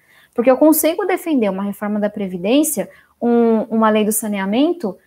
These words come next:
quando eu falo, "Olha, isso aqui vai beneficiar a maioria da população que mais precisa." Eu não tenho coragem de ser contra.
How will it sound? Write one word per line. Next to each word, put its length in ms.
quando 180
eu 80
falo, 300
"Olha, 280
isso 140
aqui 200
vai 100
beneficiar 520
a 40
maioria 480
da 80
população 500
que 120
mais 200
precisa." 580
Eu 100
não 80
tenho 160
coragem 340
de 80
ser 140
contra. 420